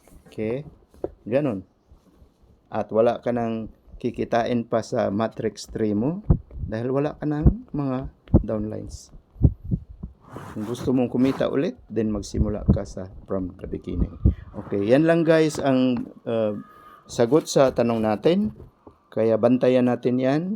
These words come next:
Make sure na up to date tayo. Active para active lagi ang account natin. Ma-maintain yung network natin. At balang araw, kikita ka rin dyan. Kahit wala kang downline,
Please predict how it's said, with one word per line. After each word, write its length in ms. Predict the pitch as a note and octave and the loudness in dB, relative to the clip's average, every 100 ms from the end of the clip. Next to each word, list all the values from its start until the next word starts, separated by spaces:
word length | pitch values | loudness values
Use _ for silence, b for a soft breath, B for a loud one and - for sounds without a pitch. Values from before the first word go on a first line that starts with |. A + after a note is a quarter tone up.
| - | -6
Make 240 | A#2+ A#2 - | -4 -4 -4
sure 240 | C#3 C3 | -2 -2
na 320 | B2 B2+ C3+ | -2 -4 -4
up 160 | G#2+ - | -6 -6
to 80 | B2 | -4
date 200 | A2 - | -4 -2
tayo. 400 | A#2 C3 D#3 F3 - - _ - - | 0 2 0 -2 -8 -20 _ -16 -4
Active 480 | B2 - - C#3 C3 | -4 -4 -2 -2 0
para 320 | A#2+ A2+ A2 | 0 2 0
active 400 | B2 - C3 A#2 | -4 -2 0 2
lagi 240 | A#2 A2+ | 0 0
ang 160 | A2 G#2 | -4 -2
account 240 | A2 A2+ | -4 -2
natin. 400 | G#2 G#2 C3 D#3+ | -6 -4 -4 -2
Ma-maintain 640 | C#3+ A#2 A2+ A2 A2 C3+ C3+ | -2 0 0 0 -2 0 0
yung 160 | B2+ A#2+ | 0 -2
network 400 | A2+ A2+ A#2+ A2+ | -4 -4 -6 -6
natin. 480 | G#2 G#2 - C#3+ - | -4 -4 -2 -2 -2
At 160 | G#2 - | -6 -2
balang 320 | G#2 A2+ A2+ | 2 4 2
araw, 480 | - E3 E3 A#2 A#2+ - B B B | 0 -2 0 0 -2 -8 B B B
kikita 560 | - D#3+ D#3 D3 C3 - | -4 0 0 0 -2 -4
ka 80 | A2 | -4
rin 240 | A2 G#2 | -2 -2
dyan. 400 | G#2 G#2 G2+ - - - | -2 -2 -2 2 0 2
Kahit 320 | A2+ A#2+ B2 - | 2 2 4 4
wala 240 | - - | 4 4
kang 240 | A2 A2 | 0 2
downline, 560 | G#2 A#2+ B2 A#2 A2 | 2 2 4 2 2